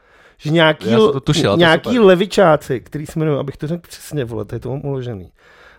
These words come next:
Speaker 1: Eh, Laut gegen Nazis, což znamená hlas proti náckům.
Speaker 2: Jasně.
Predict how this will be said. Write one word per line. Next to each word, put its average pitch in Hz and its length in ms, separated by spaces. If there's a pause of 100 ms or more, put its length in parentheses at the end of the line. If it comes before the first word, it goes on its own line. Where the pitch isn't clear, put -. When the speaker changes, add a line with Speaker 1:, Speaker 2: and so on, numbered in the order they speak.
(120)
Speaker 1:
Eh, 123 400
Laut 147 300
gegen 175 400
Nazis, 170 600 (140)
což - 120
znamená 143 220
hlas 151 240
proti 147 280
náckům. 131 400
Speaker 2:
Jasně. 117 260